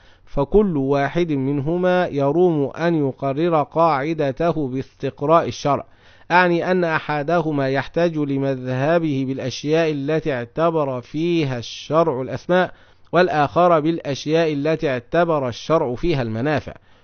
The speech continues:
ويشبه أن يكون شهادة الشرع للأسماء في الزكاة أكثر من شهادته للمنافع، وإن كان كلا الاعتبارين موجودا في الشرع، والله أعلم.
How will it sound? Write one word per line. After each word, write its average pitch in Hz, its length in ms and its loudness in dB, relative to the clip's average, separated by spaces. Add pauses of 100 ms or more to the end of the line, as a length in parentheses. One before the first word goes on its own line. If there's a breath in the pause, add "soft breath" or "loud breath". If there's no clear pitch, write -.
(120 soft breath)
ويشبه 165 880 0
أن 175 80 2
يكون 165 640 2
شهادة 143 720 -2
الشرع 165 440 0
للأسماء 147 1080 -2
في 151 160 -6
الزكاة 143 680 -2
أكثر 156 840 0
من 156 240 0
شهادته 123 840 -2
للمنافع، 117 560 -2 (340 soft breath)
وإن 165 300 0
كان 175 480 2
كلا 170 380 0
الاعتبارين 151 1080 0
موجودا 143 800 0
في - 100 -8
الشرع، 165 420 0 (180)
والله 156 500 0
أعلم. 101 260 -4